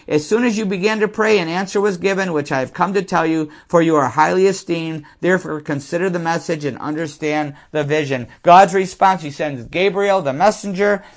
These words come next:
We see him again. Then we're gonna see coming up, verses twenty-four to twenty-six, God's gonna give a prophecy about the coming Messiah, the, the, the, the, the triumphal entry. Wait till you see it.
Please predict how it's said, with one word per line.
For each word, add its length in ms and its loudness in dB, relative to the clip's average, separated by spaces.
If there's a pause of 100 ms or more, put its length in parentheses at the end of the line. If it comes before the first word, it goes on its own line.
(120)
We 60 -2
see 200 -6
him 100 -4
again. 400 0 (220)
Then 180 0 (180)
we're 160 2
gonna 140 -2
see 280 -8
coming 360 -4
up, 220 2
verses 360 -6
twenty-four 460 0
to 80 0
twenty-six, 640 -4 (220)
God's 260 6
gonna 160 -2
give 140 0
a 80 0
prophecy 480 0
about 180 -2
the 80 -12
coming 340 -8
Messiah, 760 2 (200)
the, 220 -4 (180)
the, 200 -2
the, 360 -8
the, 400 -8
the 520 -6 (120)
triumphal 480 -2
entry. 380 0
Wait 180 -2
till 160 -8
you 60 -12
see 220 2
it. 180 2